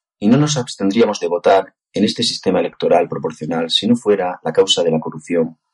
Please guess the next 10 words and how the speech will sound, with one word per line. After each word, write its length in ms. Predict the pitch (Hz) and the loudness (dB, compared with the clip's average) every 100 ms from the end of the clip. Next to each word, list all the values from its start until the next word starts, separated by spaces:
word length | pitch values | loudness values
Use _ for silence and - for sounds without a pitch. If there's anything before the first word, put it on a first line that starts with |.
| - | 0
una 180 | 247 - | 2 2
farsa 300 | - - 160 | -2 -2 0
de 80 | |
la 80 | - | 2
representación 840 | - - - 90 80 78 82 80 - _ _ _ | 2 0 -4 -6 -6 -2 0 0 -4 _ _ _
y 80 | - | -8
la 80 | 95 | 0
falta 500 | 120 117 101 101 - _ | 0 2 0 0 -4 _
de 120 | 90 | -6
libertad 600 | 87 82 78 - 95 95 | -4 -4 -6 0 0 0